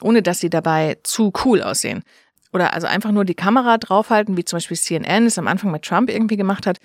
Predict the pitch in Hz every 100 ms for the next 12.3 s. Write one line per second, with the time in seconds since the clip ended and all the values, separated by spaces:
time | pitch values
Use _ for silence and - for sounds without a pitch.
0 | _ _ _ - 190 185 175 175 165 170
1 | 170 170 165 170 151 160 196 - 226 -
2 | - - 170 156 170 269 - 180 - 185
3 | 180 170 - 196 202 180 160 160 240 262
4 | 190 180 180 107 160 175 - - 180 175
5 | 190 202 - - - 202 - - 170 175
6 | 160 165 170 170 165 165 156 190 196 208
7 | - _ _ _ 196 190 208 220 185 202
8 | 190 - 190 175 175 170 160 160 190 240
9 | 185 175 - 170 294 220 196 185 185 190
10 | 175 165 - 196 180 175 170 - 185 -
11 | 180 - 175 175 185 175 - 170 - 127
12 | - 78 -